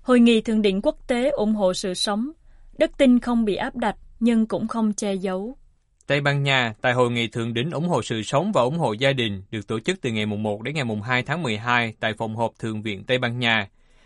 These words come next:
Speaker 2: ông Jaime Oreja đã tóm tắt lập trường Kitô giáo trước các quyền lực trên thế giới tìm cách đàn áp các biểu hiện bên ngoài của đức tin. Ông nói, đức tin không bị áp đặt,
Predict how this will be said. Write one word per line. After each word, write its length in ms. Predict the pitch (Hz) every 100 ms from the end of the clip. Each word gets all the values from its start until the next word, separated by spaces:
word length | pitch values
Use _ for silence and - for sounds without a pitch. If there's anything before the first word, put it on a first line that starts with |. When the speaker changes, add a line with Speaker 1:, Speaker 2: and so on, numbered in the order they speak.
| -
Speaker 2:
ông 220 | 135 135
Jaime 520 | 131 131 127 123 127
Oreja 640 | 135 123 117 - 120 110 98 _
đã 140 | 101 113
tóm 240 | - 156
tắt 200 | 185 214
lập 120 | 135 -
trường 200 | 131 117
Kitô 280 | 113 131 135
giáo 380 | 123 117 135 196 -
trước 100 | 202
các 160 | 208 -
quyền 200 | 135 117
lực 200 | 117 -
trên 160 | 131
thế 140 | 135 147
giới 360 | 135 127 175 -
tìm 180 | 123 107
cách 220 | - -
đàn 200 | 117 107
áp 200 | 98 147 -
các 160 | 180
biểu 160 | 135 156
hiện 240 | 127 110
bên 180 | 139 151
ngoài 240 | 123 101
của 140 | 92 110
đức 200 | 143 -
tin. 220 | 127 110 - _ _ _ _ _
Ông 220 | - 117 113
nói, 340 | 113 135 196 _ _ -
đức 180 | 190 -
tin 180 | 180 170
không 180 | 180
bị 140 | 147 98
áp 220 | 160 -
đặt, 200 | 123 104